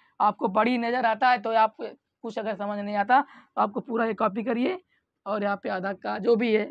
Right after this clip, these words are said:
का है, तो आधा का लगाया, या लगाया। ओके, इसके according to लगा देंगे आप। खुर्ची, अगर ऐसे खुर्ची आता है, तो क्या? खुर्चियाँ लगाएंगे। क्या लगाएंगे आपको? खुर्चियाँ। बेटा, अगर मैं और आपको बताऊँ यहाँ पे मैं,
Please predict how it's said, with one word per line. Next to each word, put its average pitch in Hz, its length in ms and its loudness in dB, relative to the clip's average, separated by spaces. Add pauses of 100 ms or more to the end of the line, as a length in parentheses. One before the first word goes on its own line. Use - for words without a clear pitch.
(160)
का 247 140 2
है, 208 200 4
तो 226 260 -8 (1080)
आधा 196 240 -2
का 220 160 -4
लगाया, 226 460 -2
या 202 180 0
लगाया। 160 340 -4
ओके, 202 320 2
इसके 233 460 0
according 196 380 -2
to 247 140 -10
लगा 180 260 -2
देंगे 139 220 -6
आप। 135 140 -6 (280)
खुर्ची, 240 560 -2 (380)
अगर 208 180 4
ऐसे 202 220 0
खुर्ची 214 420 -6
आता 214 200 -2
है, 208 60 -2
तो 208 100 -8
क्या? 226 220 -2 (160)
खुर्चियाँ 214 380 -2
लगाएंगे। 196 260 -4
क्या 214 220 2
लगाएंगे 214 300 -4
आपको? 220 300 -2 (420)
खुर्चियाँ। 214 340 -2 (240)
बेटा, 254 160 2
अगर 285 220 6
मैं 285 220 4
और 262 300 6
आपको 262 320 2
बताऊँ 233 360 4
यहाँ 233 120 4
पे 233 140 0
मैं, 220 220 0